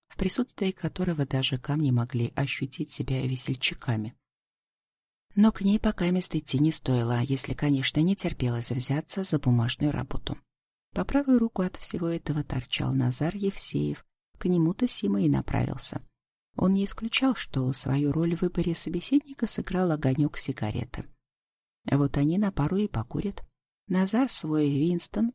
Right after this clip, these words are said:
а Сима свою жвачку. На сей раз улыбка, хоть и слабая, все-таки дала о себе знать. Старший оперуполномоченный курил, кутаясь в легкую куртку. Лицо и кожа на шее пошли красными пятнами от холода.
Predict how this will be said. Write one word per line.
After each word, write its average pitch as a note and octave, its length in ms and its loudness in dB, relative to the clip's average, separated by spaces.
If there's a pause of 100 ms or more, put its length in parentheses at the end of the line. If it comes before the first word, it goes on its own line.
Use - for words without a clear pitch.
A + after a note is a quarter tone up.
а C#3 200 -2
Сима C4 340 2
свою E3+ 300 -2
жвачку. - 520 -6 (400)
На E3+ 140 2
сей E3 200 0
раз E3 260 -2
улыбка, F3 360 -4
хоть - 260 -4
и - 40 -6
слабая, G3+ 440 0
все-таки - 420 -6
дала D3+ 320 -2
о - 160 -4
себе - 320 -6
знать. - 460 -6 (1300)
Старший - 580 2
оперуполномоченный C#3 1160 4
курил, E3 360 2
кутаясь - 480 0
в - 60 -8
легкую C3+ 400 2
куртку. - 480 -2 (340)
Лицо D#3 400 -2
и D3+ 80 0
кожа D3 320 0
на D3+ 120 4
шее F3 280 -2
пошли C3+ 340 -2
красными D#3 540 2
пятнами C#3+ 540 2
от C3 120 -2
холода. B2 480 0